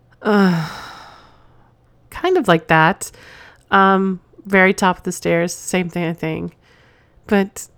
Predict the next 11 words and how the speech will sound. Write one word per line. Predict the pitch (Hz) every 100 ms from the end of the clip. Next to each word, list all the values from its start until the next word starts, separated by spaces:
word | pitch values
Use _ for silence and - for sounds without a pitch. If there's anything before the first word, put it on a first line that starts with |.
| - -
theirs | - 202 277 320
is | 330
a | 262
little | 214 185
different. | 165 196 - 165 - - -
They | 180
went | 226 247
into | 220 185
a | 165
building | 160 165 165 147 151
where | 147 143 139 143